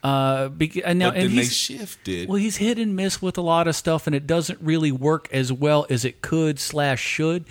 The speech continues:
Speaker 2: Yeah.
Speaker 1: And I think he was one of those guys kind of early in the day that, like, you know, and he doesn't have, you know, a, a quote unquote kind of black sounding name. His last name sounds fairly, you know, kind of exotic in a way,
Speaker 2: Yeah.
Speaker 1: but you don't know that, you don't listen to that name and you don't think,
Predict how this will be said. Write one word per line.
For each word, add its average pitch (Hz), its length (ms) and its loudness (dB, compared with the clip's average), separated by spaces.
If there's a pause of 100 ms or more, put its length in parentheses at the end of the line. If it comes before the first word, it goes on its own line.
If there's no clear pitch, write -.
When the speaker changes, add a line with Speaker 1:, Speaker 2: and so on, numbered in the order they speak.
(140)
Speaker 2:
Yeah. 143 240 -6
Speaker 1:
And 160 140 2
I 165 80 2
think 240 220 0
he 247 100 2
was 185 220 6
one 180 180 4
of 165 80 2
those 147 240 8
guys 135 380 4
kind 147 180 2
of 120 80 2
early 139 320 6
in 120 80 4
the 117 80 2
day 151 440 4
that, 127 360 2
like, 117 320 4
you 156 140 2
know, 110 240 4 (500)
and 165 260 2 (600)
he 175 140 4
doesn't 175 280 2
have, 151 260 6
you 151 80 4
know, 139 180 4
a, 135 240 2
a 131 40 0
quote 160 200 4
unquote 143 280 4
kind 131 160 4
of 113 160 0
black 135 380 4
sounding 131 340 2
name. 131 220 4
His 110 120 0
last 131 280 4
name 120 160 2
sounds 113 280 -4
fairly, 110 440 -2
you 117 100 0
know, 101 100 0
kind 123 180 0
of 113 60 0
exotic 110 500 2
in 110 80 2
a 123 40 2
way, 139 160 6
Speaker 2:
Yeah. 135 160 2
Speaker 1:
but 143 200 -4
you 185 60 -2
don't 151 140 -4
know 139 180 0
that, 120 120 -8
you 143 100 2
don't 151 120 -2
listen 131 220 -2
to 117 60 0
that 113 100 -4
name 123 260 4
and 110 100 2
you 117 80 2
don't 117 180 -2
think, 117 240 -4